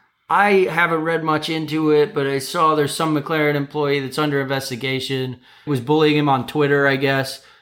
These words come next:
from what sounds like an official F one account, which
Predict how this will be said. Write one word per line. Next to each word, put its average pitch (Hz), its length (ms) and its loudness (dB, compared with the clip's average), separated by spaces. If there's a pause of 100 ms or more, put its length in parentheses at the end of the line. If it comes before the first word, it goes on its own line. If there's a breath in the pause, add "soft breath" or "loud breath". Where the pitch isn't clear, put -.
from 143 520 0
what 139 240 -4
sounds 147 320 2
like 131 140 -2
an 127 80 -4
official 139 460 -2
F 127 160 -4
one 131 160 -4
account, 131 360 -4
which - 360 -8